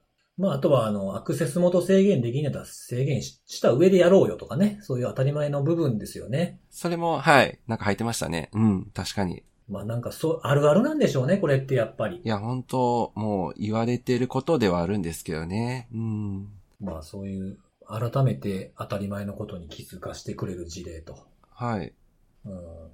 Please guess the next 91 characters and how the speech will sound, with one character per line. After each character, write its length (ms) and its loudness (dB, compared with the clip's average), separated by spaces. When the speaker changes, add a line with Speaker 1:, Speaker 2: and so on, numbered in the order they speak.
Speaker 1:
ま 100 -2
あ 20 0
リ 100 0
モ 120 0
ー 20 -2
ト 100 0
デ 100 0
ス 80 -8
ク 120 -8
ト 80 0
ッ 40 0
プ 140 -8
と 100 -2
か 60 -8
も 100 -6
そ 160 0
う 40 2
な 60 -2
ん 20 -2
で 80 -4
し 40 -10
ょ 60 -8
う 40 -4
ね。 80 2
今 180 -2
ま 100 -6
だ 140 -6
ま 100 -8
だ 80 -12
や 80 -8
ら 80 -2
れ 80 -8
た 100 -10
り 60 -14
と 80 -18
か 100 -14
し 60 -16
て 80 -8
ま 140 -6
す 80 -18
け 80 -12
ど。 80 -12
Speaker 2:
そ 300 -4
う 20 -6
で 100 -6
し 140 -8
ょ 80 -8
う 40 -10
ね。 300 -4
う 40 -6
ん、 300 -4
本 260 -8
当 120 -4
に。 260 -6
こ 140 -6
の 80 -6
辺 220 -4
は、 440 -2
な 120 -6
か 180 -10
な 100 -12
か 460 -4
や 80 -2
っ 40 -10
ぱ 120 0
り 340 -2
難 340 -6
し 140 -8
い 60 -8
ん 20 -4
で 100 -8
す 120 -14
か 100 -8
ね。 300 2
し 260 -8
っ 40 -20
か 120 0
り 100 0
管 280 -4
理 100 -2
す 160 -4
る 80 4
っ 60 4
て 240 -4
い 100 0
う 20 -2
の 140 -4
は 140 -10
本 220 -6
当 160 -6
に。 200 -8